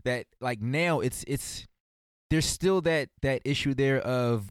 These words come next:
they're being looked at as, like, uh, strange, different. They're the enemy because they're not us, or we don't like mutants. But it's, now it's deeper because now,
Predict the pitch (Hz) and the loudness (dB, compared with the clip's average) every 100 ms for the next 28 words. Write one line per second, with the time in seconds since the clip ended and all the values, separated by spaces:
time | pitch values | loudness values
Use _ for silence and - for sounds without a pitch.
0 | _ - 127 117 131 123 113 113 123 123 | _ 0 0 2 0 0 0 0 -2 -2
1 | 113 - 110 110 104 - - 98 90 - | -2 -2 -4 -2 -2 -4 -4 -4 -4 -12
2 | - 95 92 87 85 87 - _ _ _ | -8 -6 -4 -6 -6 -10 -14 _ _ _
3 | - - 131 123 120 - - 131 - 127 | -4 0 0 0 -2 0 0 0 2 2
4 | 123 110 113 98 - 131 127 123 123 110 | 0 0 -2 -2 -2 0 2 2 0 0
5 | 107 110 101 101 95 - 135 123 110 95 | -2 -4 -4 -4 -6 -4 -2 -2 -2 -6
6 | 92 120 107 98 110 - 120 131 127 123 | -4 -4 -4 -4 -6 -2 0 2 0 -4
7 | - - _ _ _ _ _ _ 117 131 | -8 -20 _ _ _ _ _ _ -4 -2
8 | 113 127 151 175 127 - 98 233 135 113 | -2 0 2 2 0 -2 -2 -2 -2 -4
9 | 120 117 147 190 135 | -4 -2 -2 0 -2